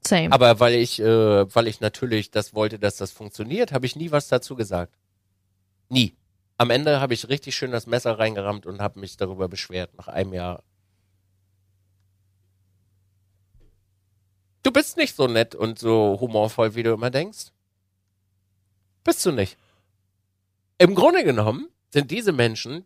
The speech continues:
Speaker 2: die, sind wirklich diese Menschen, die in der Friendzone sind, eigentlich die größten Arschlöcher, die es gibt. Weil die sind die ganze Zeit nur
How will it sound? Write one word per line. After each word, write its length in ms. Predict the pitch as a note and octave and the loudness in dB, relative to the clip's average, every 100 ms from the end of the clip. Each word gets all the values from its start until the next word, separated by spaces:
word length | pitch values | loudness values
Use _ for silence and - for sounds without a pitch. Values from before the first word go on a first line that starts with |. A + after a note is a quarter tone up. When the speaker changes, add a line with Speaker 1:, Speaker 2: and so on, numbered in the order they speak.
| F3+ | 2
Speaker 2:
die, 140 | D#3+ | 2
sind 340 | B2+ E3 D3 - | 0 -4 -2 -2
wirklich 360 | B3+ D3+ F3+ | -2 0 -4
diese 240 | - F3+ F#3 | -2 -2 0
Menschen, 300 | E3+ F3+ C#3 | -2 -4 -6
die 80 | B2+ | -2
in 60 | |
der 100 | G#2+ | -2
Friendzone 580 | - G#3+ C#4 - G2+ F#2+ | -2 -4 -4 -6 -6 -6
sind, 320 | G#2+ D#3 B3+ - | -6 -6 -6 -2
eigentlich 220 | D3 C3+ | -2 -2
die 120 | C3+ | -8
größten 480 | A2+ A2 F3 G#3 D3+ | -6 0 0 0 -8
Arschlöcher, 520 | - D#3+ - D3 C3+ | -10 -10 -8 -8 -6
die 100 | A#2 | -6
es 120 | A#2+ - | -8 -10
gibt. 200 | G2 _ _ _ _ _ _ _ _ _ | -20 _ _ _ _ _ _ _ _ _
Weil 200 | - C3+ | 4 4
die 200 | C#3 D#3+ | 4 0
sind 220 | D#3+ D3 B2+ | 0 -2 -2
die 100 | A2+ | 4
ganze 340 | D#3+ D#4 B3+ | 4 2 -14
Zeit 360 | - A#3 G#3 D#3+ | -4 -2 -2 -4
nur 520 | A3+ E4 D#4+ F4+ | 0 2 2 -2